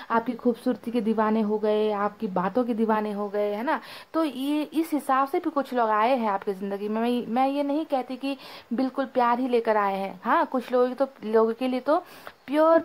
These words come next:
प्यार ही लेकर आया है। कुछ लोग यहाँ पर attraction लेकर भी आए थे आपकी ज़िंदगी में, ओके, थोड़ा सा कहीं और भी ज़्यादा attract हो जाना, इनकी फितरत ऐसी भी नज़र आती है।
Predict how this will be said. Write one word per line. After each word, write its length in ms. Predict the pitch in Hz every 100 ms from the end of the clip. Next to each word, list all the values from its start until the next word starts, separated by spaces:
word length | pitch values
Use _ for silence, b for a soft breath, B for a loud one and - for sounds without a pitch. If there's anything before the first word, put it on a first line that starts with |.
| -
प्यार 280 | 254 240 240
ही 80 |
लेकर 280 | 262 233 226
आया 160 | 220 233
है। 140 | 311
कुछ 240 | 349 349 311
लोग 220 | 285 269 -
यहाँ 180 | 226 226
पर 120 | 269
attraction 520 | 226 - 220 214 262
लेकर 260 | 240 214 214
भी 180 | 202 285 B B B
आए 240 | 214 240 269
थे 120 | 233
आपकी 260 | 202 190 196
ज़िंदगी 400 | 196 190 196 190
में, 140 | 196
ओके, 220 | 202 202
थोड़ा 280 | 330 233 220
सा 220 | 196 294 370 B B B 214
कहीं 200 | 269 285
और 220 | 247 269
भी 120 | 285
ज़्यादा 280 | 262 226 226
attract 400 | 220 - 220 -
हो 140 | - 220
जाना, 260 | 208 202
इनकी 280 | 202 202 214
फितरत 380 | 202 214 220 214
ऐसी 240 | 196 185
भी 120 | 214 220
नज़र 280 | 196 196
आती 300 | 190 190 233
है। 120 | 190